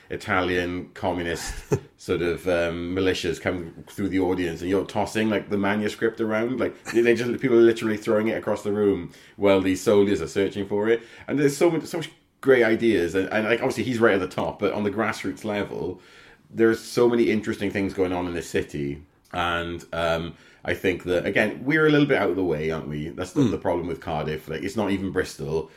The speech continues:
Speaker 2: Yeah, that's, oh, I mean, from the, from the U K perspective.
Speaker 1: Yeah,
Speaker 2: Yeah.
Speaker 1: yeah. So I think that does, uh, sort of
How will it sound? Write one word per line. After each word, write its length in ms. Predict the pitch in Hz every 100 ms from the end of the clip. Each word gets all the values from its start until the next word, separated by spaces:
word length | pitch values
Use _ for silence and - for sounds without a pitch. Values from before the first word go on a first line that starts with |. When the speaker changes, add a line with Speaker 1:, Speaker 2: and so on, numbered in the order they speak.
| - - 135
Speaker 2:
Yeah, 240 | 139 95
that's, 280 | 107 - -
oh, 160 | 120
I 40 | 131
mean, 140 | 131
from 140 | 139 120
the, 80 |
from 140 | 117 123
the 60 |
U 80 | 120
K 160 | 117 135
perspective. 420 | - 85 - 104
Speaker 1:
Yeah, 300 | 113 98 87
Speaker 2:
Yeah. 260 | 110 139 82
Speaker 1:
yeah. 60 | 76
So 400 | - 92 87 85
I 80 | -
think 160 | 120 107
that 160 | 101
does, 380 | - 95 90 -
uh, 540 | 85 85 82 80 78 -
sort 180 | - 80
of 160 | 71